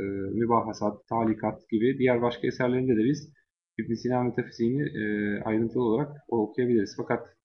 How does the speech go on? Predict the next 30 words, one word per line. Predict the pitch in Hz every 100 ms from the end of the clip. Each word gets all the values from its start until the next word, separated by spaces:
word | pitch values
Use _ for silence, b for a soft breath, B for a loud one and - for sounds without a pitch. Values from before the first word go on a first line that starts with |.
| -
en, | 139 123 - - _ _ _ _ _ _ -
e, | 107 101 101
ayrıntılı, | 117 117 110 104 110 127
e, | 139 - 104 104 101 101 50 - - - 110 - b b b _
görüşler, | 113 104 - 147 147
onun | 117 113 120
en |
hacimli | 120 107 107 104
eseri, | 101 113 151 151 _ _ _ 101
e, | 101 117
Eşşifa'nın | - - - 107 110 147 147
El | 117 113
İlahiyat | 113 107 110 - -
bölümündedir. | 110 104 98 113 156 - _ _ _ _ _
Şimdi | - 143 143
İbn | 135 139
Sina'nın | 139 143 143 143 139
burada | 143 135 151 165 - _ _ _ _ _ _ _ _ _ _ _ _ _ _ _
yaptığı | 113 127 147 117 110
şey | 143 143
ne? | 120 160 -
E, | 104 104 101 104
nasıl | - 117 104
bir | 104 101
içerik | 101 104 101 -
var? | 147 - -
E, | 104 101
kısaca | - 110 104
ondan | 110 120 120
bahsedelim. | 120 120 120 143 156